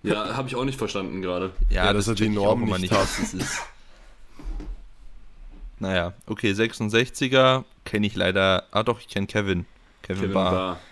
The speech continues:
Speaker 1: ja.
Speaker 2: Den Bending Bar Spray, aber ich hab leider gar keine Ahnung, wie die drauf sind. Da.
Speaker 1: Ja, ich kenn die sechsundsechziger auch nicht.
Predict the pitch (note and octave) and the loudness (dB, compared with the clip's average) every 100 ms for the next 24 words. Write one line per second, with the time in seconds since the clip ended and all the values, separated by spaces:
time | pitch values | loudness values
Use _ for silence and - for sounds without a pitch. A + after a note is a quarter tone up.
0 | E2+ E2+ E2 - G2 G2 G2 G2 F#2+ F#2+ | -10 -8 -6 -6 -2 2 2 2 2 2
1 | G#2 - F#2 F#2 F2+ F#2 F#2 - F2+ - | 0 -2 -2 0 0 0 -2 -4 -10 -10
2 | - G#2+ F#2 F2+ - F#2 - F#2 F#2+ F#2+ | -6 -2 0 0 0 0 0 0 0 -2
3 | F#2 F#2+ F#2+ F2+ - G#2 F2 - G#2 - | -4 -6 -10 -12 -12 -12 -10 -8 -8 -8
4 | G2+ F2+ - - - G2 - F#2+ - - | -6 -6 -8 -10 -6 -4 -4 -6 -10 -10
5 | G#2+ G2 F#2+ F#2+ - G2 F#2+ - F2 E2 | -6 -4 -2 -4 -6 -6 -8 -8 -6 -4
6 | - E2+ - D2+ D2+ | -4 -6 -8 -12 -14